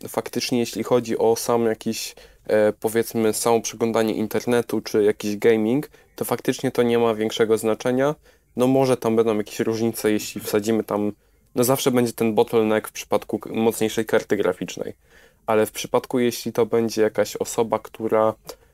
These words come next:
no, musi coś bardziej profesjonalnie, e, bardziej profesjonalnego zrobić, nie wiem, jakiś Photoshop, jakieś, e, obróbka wideo, zdjęć i tak dalej, to on,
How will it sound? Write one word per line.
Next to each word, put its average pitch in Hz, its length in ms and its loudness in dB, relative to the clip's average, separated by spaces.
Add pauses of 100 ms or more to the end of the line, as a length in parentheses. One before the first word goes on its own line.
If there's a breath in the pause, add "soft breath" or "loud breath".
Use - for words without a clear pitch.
(120 loud breath)
no, 117 80 2
musi 127 420 0
coś - 500 -6
bardziej 117 340 0
profesjonalnie, 120 880 0
e, 107 300 0 (100)
bardziej 110 320 2
profesjonalnego 117 800 0
zrobić, 104 420 0
nie 110 60 0
wiem, 101 100 0
jakiś - 200 -6
Photoshop, 110 720 2 (380 loud breath)
jakieś, - 560 -2
e, 101 380 2 (380 loud breath)
obróbka 117 500 0
wideo, 110 520 4
zdjęć 113 380 0
i - 40 -8
tak 110 140 -2
dalej, 113 420 2 (460)
to - 120 2
on, 135 280 4